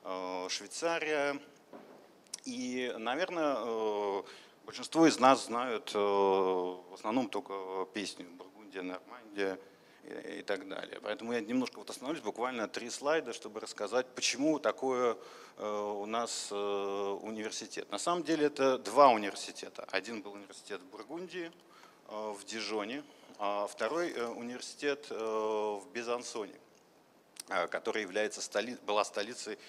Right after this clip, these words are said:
э, и является столицей региона, э, Френш-Комте. А, и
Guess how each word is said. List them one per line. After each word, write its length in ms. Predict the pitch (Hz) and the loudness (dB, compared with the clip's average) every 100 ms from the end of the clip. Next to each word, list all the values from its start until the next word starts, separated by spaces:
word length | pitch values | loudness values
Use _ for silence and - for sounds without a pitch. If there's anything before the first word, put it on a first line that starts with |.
| - - | -18 -16
э, 340 | - 101 98 92 | -10 -8 -6 -8
и 60 | 98 | -10
является 380 | 95 104 95 - | -4 -2 -2 -4
столицей 440 | 87 104 135 107 | -6 -6 -6 -8
региона, 640 | 95 92 101 107 107 104 98 - - - | -10 -8 -6 -4 -4 -6 -10 -16 -16 -6
э, 200 | 98 95 | -4 -4
Френш-Комте. 760 | - 101 101 - 104 - - - - - - - - - | -4 -4 -4 -4 -6 -6 -10 -10 -20 -20 -20 -20 -12 -2
А, 1080 | 95 95 92 92 90 90 90 85 87 85 - - | 2 2 4 4 4 2 2 2 2 0 -6 -10
и 540 | 107 107 104 104 101 | -8 -4 -4 -4 -6